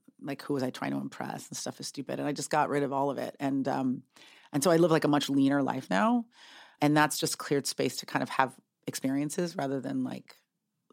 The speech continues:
you know, things I can show people. And it's funny 'cause, you know, especially in this business, you know, like, when people come over, they're like, "Oh, you know,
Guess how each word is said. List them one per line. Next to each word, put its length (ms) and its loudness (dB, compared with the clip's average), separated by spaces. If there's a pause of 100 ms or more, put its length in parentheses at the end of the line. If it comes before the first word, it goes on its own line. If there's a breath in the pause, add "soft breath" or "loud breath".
(140)
you 80 0
know, 260 -4
things 460 -2
I 80 -2
can 120 -6
show 180 -6
people. 380 -8
And 120 -4
it's 120 -8
funny 260 2
'cause, 200 0 (680 loud breath)
you 80 -10
know, 100 -6
especially 360 2
in 60 4
this 120 2
business, 640 2 (100)
you 80 -6
know, 240 -6 (280)
like, 200 -10
when 80 -12
people 220 -14
come 160 -2
over, 180 -2
they're 140 -8
like, 160 -10
"Oh, 240 0
you 120 -6
know, 300 -8